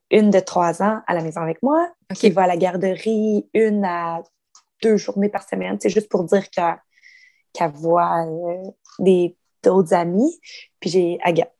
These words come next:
Speaker 1: qui a, euh, six mois, tout près, presque sept mois.
Speaker 2: Ok.
Speaker 1: Ouais.
Speaker 2: Est-ce que tes enfants, euh, sont restés longtemps quand même avec toi, euh,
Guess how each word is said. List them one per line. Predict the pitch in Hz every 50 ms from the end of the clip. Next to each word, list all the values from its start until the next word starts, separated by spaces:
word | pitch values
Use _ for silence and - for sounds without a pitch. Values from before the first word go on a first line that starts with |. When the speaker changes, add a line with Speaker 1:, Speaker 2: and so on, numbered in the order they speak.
| _ -
Speaker 1:
qui | - - 165
a, | 165 160 160 156 156 156
euh, | 156 151 156 156 156 160 170 170 185 _ _ _
six | - - - - - -
mois, | 190 175 180 180 175
tout | 180 - - -
près, | - - - 196 196
presque | - - - 240 202 - - 165
sept | - - - -
mois. | 170 - - - _ _ 226 196
Speaker 2:
Ok. | - -
Speaker 1:
Ouais. | 196 185 - _ _ - - - -
Speaker 2:
Est-ce | 185 180 -
que | 233
tes | 226 - 190 -
enfants, | 165 170 165 - - 190 208 214 226 226 - _ -
euh, | 175 170 160 -
sont | - - - 170 165 160 170 - - _ _ _ _ - -
restés | 170 - 196 175 170 - - - - 202 202
longtemps | 196 190 175 175 170 165 - 254 320 320
quand | - 262 247
même | 254 269 294 302 269 - -
avec | 196 196 196 185 190 190 - _
toi, | - - 185 196 208 226 226 240 240 208
euh, | 175 175 175